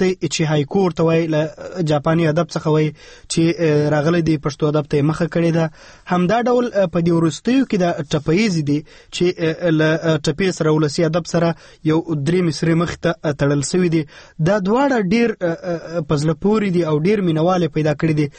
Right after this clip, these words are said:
ستاسو په نظر که په پښتو ادب کې داسې نوښتونه رامنځته سي یا هغه څوک چې استعداد ولري، هغوی، اه، اه، تجربې وکړي،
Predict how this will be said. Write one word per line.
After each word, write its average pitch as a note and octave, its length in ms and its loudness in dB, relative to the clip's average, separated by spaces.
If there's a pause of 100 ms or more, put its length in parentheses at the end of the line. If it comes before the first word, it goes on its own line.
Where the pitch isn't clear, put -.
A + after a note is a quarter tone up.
(220)
ستاسو B3+ 300 -2
په A#3 100 0
نظر A3+ 220 0
که G3+ 140 -4
په E3+ 160 -2
پښتو E3 420 0
ادب F#3 300 0
کې D#3+ 40 -2
داسې F3+ 240 0
نوښتونه D#3+ 480 0
رامنځته D#3+ 440 0
سي D3+ 260 -2 (340)
یا D#3+ 160 2
هغه E3+ 180 0
څوک E3 240 -2
چې - 120 -8
استعداد D#3+ 560 0
ولري، E3 400 0 (260)
هغوی، F3 460 0
اه، F3+ 40 0
اه، D#3+ 500 -2
تجربې D#3 560 0
وکړي، F3 200 0